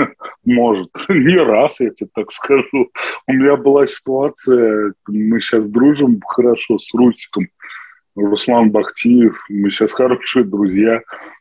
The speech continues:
Через секунду после того, как мы вот так вот просто увиделись, вот через секунду, просто там бутылки в стену, стол перевернули,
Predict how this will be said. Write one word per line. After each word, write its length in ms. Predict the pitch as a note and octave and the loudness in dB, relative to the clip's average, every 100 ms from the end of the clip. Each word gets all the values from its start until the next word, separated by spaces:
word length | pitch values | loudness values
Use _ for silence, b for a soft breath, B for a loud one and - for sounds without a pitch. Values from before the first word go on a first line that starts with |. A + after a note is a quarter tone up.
| _ - | _ -4
Через 320 | C#3 B2 - | 0 0 0
секунду 500 | C#3+ B2 D#3+ D#3 B2+ | -4 0 2 4 2
после 300 | A#2 C3 - | 2 0 0
того, 240 | - B2+ A#2+ | 0 2 2
как 240 | B2 A2 | -2 -2
мы 180 | B2+ B2 | 0 2
вот 180 | A#2+ A#2 | 0 0
так 200 | A#2 - | -2 -2
вот 160 | G#2+ | -6
просто 500 | - A#2+ A2+ - G2+ - _ _ _ | -2 0 0 -2 -4 -4 _ _ _
увиделись, 840 | B2 B2 C#3+ G3 G3+ C#3+ A#2 - - _ _ _ | -2 0 2 2 2 4 2 -2 -20 _ _ _
вот 300 | G#2 G#2 G#2 | -6 -6 -4
через 320 | - B2 A2 - | -6 -4 -4 -6
секунду, 600 | C3 - C#3 G#2+ F2 - b b b b b b b b b _ _ _ _ | -8 -2 -2 0 -4 -12 b b b b b b b b b _ _ _ _
просто 520 | A#2+ B2 C#3+ C3 - G#2 | 0 2 4 2 -6 -4
там 300 | G#2+ G2 F#2 - _ _ _ _ | 0 0 -2 -6 _ _ _ _
бутылки 800 | A#2 G#2+ D3 - D3+ D3+ A#2+ B2+ | -8 0 -2 0 0 0 2 -2
в 60 | A2+ | -2
стену, 580 | - - C3 A#2 A2 F#2+ | -6 0 2 2 0 -4
стол 560 | - - D3 C#3 A#2 - | -8 0 2 2 0 -4
перевернули, 840 | B2 B2+ B2+ A#2+ C3+ B2+ A#2 | -2 2 2 2 2 2 0